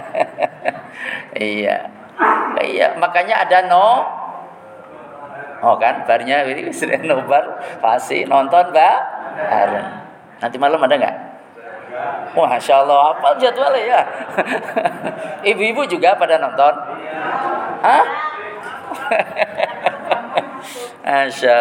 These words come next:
Allah, Masya Allah. Ah, ayo balik maning, ya. <laughs>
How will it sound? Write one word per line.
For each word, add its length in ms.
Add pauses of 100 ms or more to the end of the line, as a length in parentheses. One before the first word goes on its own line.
Allah, 640
Masya 260 (140)
Allah. 300 (1500)
Ah, 600
ayo 160
balik 240
maning, 440
ya. 240
<laughs> 40